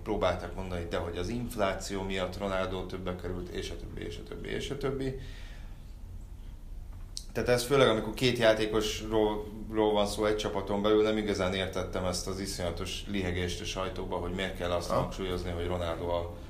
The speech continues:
Speaker 1: a, a drágább. Valószínűleg azért, mert ez, ez neki volt egyedül fontos.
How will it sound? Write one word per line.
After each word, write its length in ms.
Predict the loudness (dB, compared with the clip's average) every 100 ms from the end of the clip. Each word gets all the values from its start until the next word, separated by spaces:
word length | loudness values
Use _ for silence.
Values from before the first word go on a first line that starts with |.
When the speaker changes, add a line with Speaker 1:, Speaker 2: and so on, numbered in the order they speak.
| -12 -12 -12 -12 -6 0
Speaker 1:
a, 220 | 2 2 0 -4 -8 -10 -6
a 120 | -4
drágább. 580 | 2 2 4 2 2 -2
Valószínűleg 380 | -2 2 0 2
azért, 140 | 2
mert 120 | 2
ez, 280 | 2 0 -2
ez 140 | -2 -2
neki 280 | -2 -2
volt 460 | -4 0 -2 -2 -6
egyedül 380 | -6 -4 -4 -6
fontos. 580 | -6 -6 -6 -8 -8